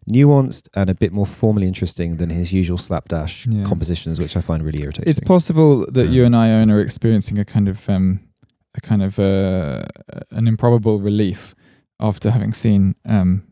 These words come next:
Speaker 2: some truly terrible Hong Sang-soo films, and this one seems
Speaker 1: Maybe
Speaker 2: like
Speaker 1: that
Speaker 2: the
Speaker 1: is the recency
Speaker 2: this seems like,
Speaker 1: bias or
Speaker 2: you know, 'cause I, I, I, what George is saying resonates hugely with my experience of every other Hong Sang-soo
Speaker 1: Yeah,
Speaker 2: film, but,
Speaker 1: hundred percent.
Speaker 2: but this one seemed to have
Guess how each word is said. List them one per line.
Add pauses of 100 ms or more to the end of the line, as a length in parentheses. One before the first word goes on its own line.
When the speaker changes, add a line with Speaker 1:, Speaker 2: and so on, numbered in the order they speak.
(220)
Speaker 2:
some
truly
terrible
Hong
Sang-soo
films,
and
this
one
seems
Speaker 1:
Maybe
Speaker 2:
like
Speaker 1:
that
Speaker 2:
the
Speaker 1:
is
the
recency
Speaker 2:
this
seems
like,
Speaker 1:
bias
or
Speaker 2:
you
know,
'cause
I,
I,
I, (240)
what
George
is
saying
resonates
hugely
with
my
experience
of
every
other
Hong
Sang-soo
Speaker 1:
Yeah,
Speaker 2:
film,
but,
Speaker 1:
hundred
percent. (160)
Speaker 2:
but
this
one (320)
seemed
to
have